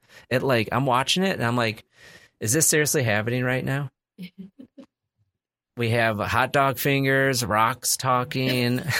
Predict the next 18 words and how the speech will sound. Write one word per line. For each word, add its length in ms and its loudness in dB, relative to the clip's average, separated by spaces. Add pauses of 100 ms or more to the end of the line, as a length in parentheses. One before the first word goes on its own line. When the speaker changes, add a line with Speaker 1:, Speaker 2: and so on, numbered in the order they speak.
(280)
Speaker 1:
<laughs> 240 -18 (1300)
uh, 260 0
everything 720 2
bagel 520 2
that 120 2
has 200 2
everything 760 0 (100)
in 160 0
it. 380 -2
<laughs> 60 -2 (500)
It's 60 -8
a 80 -2
vortex 680 -2
of 200 -6
doom. 420 -2 (580)
Like, 200 -2
this 160 0
movie, 560 2